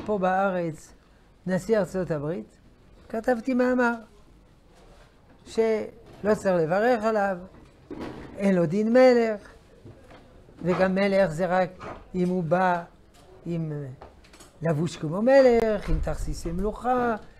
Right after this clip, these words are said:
ו-, ועם כל ה-, ה-, אלה שמלווים אותו, וכולו,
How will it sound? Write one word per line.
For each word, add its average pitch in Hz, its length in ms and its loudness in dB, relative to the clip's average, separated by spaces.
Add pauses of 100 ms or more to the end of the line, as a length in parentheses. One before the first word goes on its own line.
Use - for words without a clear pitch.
(180)
ו-, 170 220 -6
ועם 170 300 -4
כל 170 300 -2 (500)
ה-, 139 180 -10 (440)
ה-, 131 180 -14 (760)
אלה 170 180 -2
שמלווים 214 680 0
אותו, 226 680 6
וכולו, 220 500 2